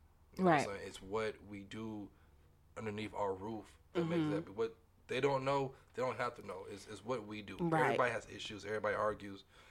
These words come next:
Speaker 1: Me, I'm a very simple person. On
Speaker 2: Mm-hmm.
Speaker 1: Fridays, we do game nights.
Speaker 2: Okay.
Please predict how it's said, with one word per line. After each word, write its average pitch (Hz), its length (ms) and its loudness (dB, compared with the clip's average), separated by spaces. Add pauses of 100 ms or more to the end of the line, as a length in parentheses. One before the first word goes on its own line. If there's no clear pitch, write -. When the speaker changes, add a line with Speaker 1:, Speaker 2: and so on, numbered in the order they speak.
(240)
Speaker 1:
Me, 117 160 -2
I'm 110 120 -2
a 95 40 -2
very 98 260 -2
simple - 240 -8
person. 104 520 -2
On 185 80 4
Speaker 2:
Mm-hmm. 165 180 4
Speaker 1:
Fridays, 110 460 2
we 95 100 -12
do 98 280 -8
game 113 260 -2
nights. 123 420 -2 (440)
Speaker 2:
Okay. 151 160 0